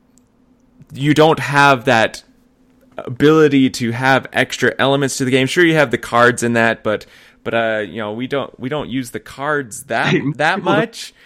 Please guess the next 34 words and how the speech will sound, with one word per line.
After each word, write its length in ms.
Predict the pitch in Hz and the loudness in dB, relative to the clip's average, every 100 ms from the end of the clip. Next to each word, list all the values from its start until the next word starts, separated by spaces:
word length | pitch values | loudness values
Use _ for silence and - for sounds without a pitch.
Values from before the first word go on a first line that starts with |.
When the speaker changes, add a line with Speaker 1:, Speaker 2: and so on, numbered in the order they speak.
| _ | _
Speaker 1:
It's 180 | 151 151 | -6 -4
just 200 | 170 147 | -6 -6
Speaker 2:
Yeah. 80 | 127 | -4
Speaker 1:
more, 160 | 151 - | -4 -4
it's 180 | 139 156 | -8 -6
more 160 | 151 | -6
just 200 | 131 120 | -6 -6
like, 240 | 120 113 - | -8 -6 -8
let's 160 | 143 | -8
just 180 | 151 120 | -8 -14
roll 480 | 117 156 165 160 151 | -2 2 4 4 2
and, 180 | 120 113 | -2 -6
and 320 | 117 110 110 | -6 -6 -6
hit 160 | 156 | -4
each 200 | 160 151 | -4 -4
other 280 | 151 139 139 | -4 -4 -4
and, 140 | 127 113 | -6 -10
and 200 | 110 110 | -10 -8
get 200 | 131 - | -10 -10
points 420 | 135 127 120 - | -12 -12 -12 -14
and 160 | 110 | -16
so 200 | 110 113 | -12 -12
forth 220 | 110 113 107 | -10 -12 -10
like 160 | 104 | -12
that. 240 | 107 98 - - - | -8 -10 -10 -20 -20
So 480 | - 214 196 123 113 _ _ _ _ | -4 -2 0 -2 -6 _ _ _ _
I, 240 | 147 170 - | -4 -4 -6
I 140 | 139 | -10
mean, 300 | 151 147 139 - | -10 -10 -12 -10
I'm, 280 | 135 202 202 - | -6 -6 -8 -8
I'm 200 | 147 165 | -8 -8
just 180 | 131 | -14
kinda 280 | - 127 120 | -12 -10 -8
getting 440 | 110 127 123 120 | -8 -8 -8 -12